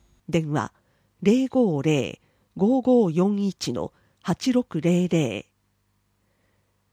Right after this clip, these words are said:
文部科学省情報広場。企画展示。学生百五十年記念展示。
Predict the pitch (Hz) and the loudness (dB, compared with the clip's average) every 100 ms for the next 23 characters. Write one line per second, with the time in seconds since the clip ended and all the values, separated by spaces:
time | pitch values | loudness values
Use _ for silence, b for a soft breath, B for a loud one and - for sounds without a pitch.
0 | _ - 202 254 247 247 214 208 - - | _ -6 -4 -4 -6 -6 -4 -4 -4 -4
1 | 151 139 143 196 247 240 226 214 - 196 | -2 -2 -2 0 -2 0 0 0 0 -2
2 | 135 113 - _ _ _ _ _ _ _ | -2 -2 -8 _ _ _ _ _ _ _
3 | - - 240 - - 214 156 127 113 - | -16 -6 -6 -6 -2 0 0 -4 -8 -14
4 | _ _ _ _ _ - 147 - - 196 | _ _ _ _ _ -8 -8 -6 -6 -4
5 | 190 180 165 - 247 254 - 240 226 214 | -2 -4 -6 -6 -4 -4 -2 -2 -2 -2
6 | 208 - 190 214 190 - 185 147 - - | -6 -4 -2 -2 -4 -2 -2 -2 -8 -12